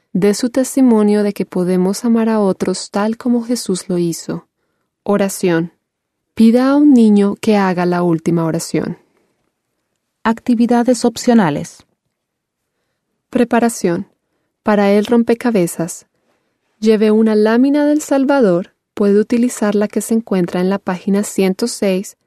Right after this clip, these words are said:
Speaker 1: si así lo desea. Encuentre una pieza de papel que sea del mismo tamaño que la lámina o recorte un pedazo de papel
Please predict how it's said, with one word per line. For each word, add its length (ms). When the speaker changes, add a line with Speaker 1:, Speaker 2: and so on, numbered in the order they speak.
Speaker 1:
si 240
así 280
lo 140
desea. 540
Encuentre 480
una 220
pieza 420
de 140
papel 480
que 140
sea 340
del 180
mismo 340
tamaño 500
que 160
la 140
lámina 580
o 80
recorte 480
un 160
pedazo 500
de 120
papel 480